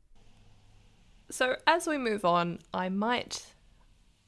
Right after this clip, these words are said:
encourage our listeners to keep a few things in mind in terms of accessibility. Um,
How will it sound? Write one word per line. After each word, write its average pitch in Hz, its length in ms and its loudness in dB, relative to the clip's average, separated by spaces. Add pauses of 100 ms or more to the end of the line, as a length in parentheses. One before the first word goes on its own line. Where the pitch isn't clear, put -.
encourage 214 500 2
our 190 80 4
listeners 175 340 -4
to - 80 -12
keep 254 200 -2
a 214 40 0
few 185 220 -6
things - 360 -10
in 170 80 -6
mind 165 360 -4
in 175 120 -10
terms - 280 -8
of - 80 -14
accessibility. - 880 -6 (760)
Um, 175 460 2